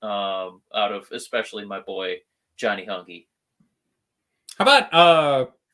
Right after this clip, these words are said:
Speaker 2: coming up, though, we have the Casino Ladder match to get an
Speaker 1: <laughs>
Speaker 2: A E W Championship, uh, match, uh, winner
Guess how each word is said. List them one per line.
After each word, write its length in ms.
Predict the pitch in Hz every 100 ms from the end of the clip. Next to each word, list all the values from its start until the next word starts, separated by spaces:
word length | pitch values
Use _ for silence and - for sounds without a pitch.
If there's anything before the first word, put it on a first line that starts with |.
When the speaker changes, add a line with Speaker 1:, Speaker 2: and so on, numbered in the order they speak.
| _ _
Speaker 2:
coming 260 | 170 170 143
up, 220 | 147 -
though, 280 | 123 107 104
we 160 | 120
have 420 | 127 139 139 131
the 320 | 127 117 113 110
Casino 480 | 135 - 156 143 127
Ladder 320 | 120 120 120
match 420 | 110 107 104 -
to 100 | -
get 260 | 113 113 107
an 100 | 107
Speaker 1:
<laughs> 40 | 113
Speaker 2:
A 80 | 123
E 180 | 120
W 380 | 113 113 113 110
Championship, 800 | 110 113 110 110 104 - 104 - -
uh, 300 | 110 101 101
match, 580 | 104 104 101 - - - _ _ _ _ -
uh, 220 | 107 104
winner 380 | 151 147 98